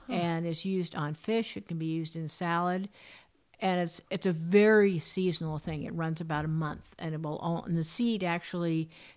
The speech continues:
Speaker 2: dies out in six months. So you can't even save seed except from the crop you're growing for that year.
Speaker 1: Does it behave like an herb? Or does it behave like
Speaker 2: It's a
Speaker 1: a
Speaker 2: little plant. I mean, it can grow. Some people grow it in a really long so that the shoots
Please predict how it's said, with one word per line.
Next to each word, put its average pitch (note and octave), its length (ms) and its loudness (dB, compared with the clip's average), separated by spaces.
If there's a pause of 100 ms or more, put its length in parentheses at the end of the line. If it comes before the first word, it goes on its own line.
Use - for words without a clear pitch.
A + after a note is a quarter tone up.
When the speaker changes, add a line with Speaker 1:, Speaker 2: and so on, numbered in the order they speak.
(120)
Speaker 2:
dies F3 380 2
out F3 220 -2
in D#3+ 60 -10
six - 300 -10
months. E3+ 320 -8
So F3+ 100 -6
you E3 200 -2
can't F3 340 -6
even D#3+ 220 -6
save E3+ 500 -2
seed E3+ 380 -4
except - 380 -8
from D3+ 460 -6
the A2+ 120 -10
crop D3+ 360 -2 (400)
you're D#3+ 140 -6
growing D#3 640 -4
for D3+ 180 -6
that C#3 240 -6
year. F3 280 -2 (280)
Speaker 1:
Does A3 140 4
it A3+ 60 4
behave A#3+ 360 2
like B3+ 180 4
an F#3 160 4
herb? G3 360 0 (520)
Or G#3+ 160 12
does G3+ 200 6
it - 180 0
behave G3+ 380 6
like F#3 140 8
Speaker 2:
It's - 40 -6
a C#4+ 120 10
Speaker 1:
a - 20 8
Speaker 2:
little D4 240 10
plant. C4 440 4
I A#3 60 6
mean, A#3 140 10
it B3+ 80 2
can D#4 120 2
grow. B3 400 6
Some C4+ 220 2
people C#4+ 240 4
grow A#3 220 4
it A3 80 4
in G3 160 2
a - 20 2
really G3+ 300 4
long F3+ 360 2
so F3+ 260 -2
that D#3+ 120 -2
the E3 100 -2
shoots - 540 -4